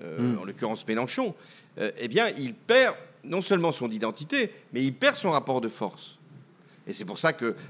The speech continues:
Speaker 1: la seule façon pour que, et je vais, je vais pas transformer notre réunion en, en meeting politique, la, la seule façon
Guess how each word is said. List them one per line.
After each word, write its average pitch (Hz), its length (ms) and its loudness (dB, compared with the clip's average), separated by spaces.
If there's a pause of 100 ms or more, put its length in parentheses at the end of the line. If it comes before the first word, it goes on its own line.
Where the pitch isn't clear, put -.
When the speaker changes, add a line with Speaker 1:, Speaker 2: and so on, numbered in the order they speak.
Speaker 1:
la 110 80 0
seule 165 180 2
façon 143 340 2 (140)
pour - 140 -10
que, 95 280 -2
et 80 220 -10 (360)
je 82 120 -12
vais, 95 120 -2
je 92 100 -6
vais 92 80 -6
pas 104 140 2
transformer 98 580 -4
notre 95 240 -4
réunion 98 440 -2
en, 73 60 -12 (520)
en - 120 -6
meeting 104 340 -4
politique, 156 420 -2
la, 113 180 -2
la 113 120 -2
seule 156 240 2
façon 147 500 0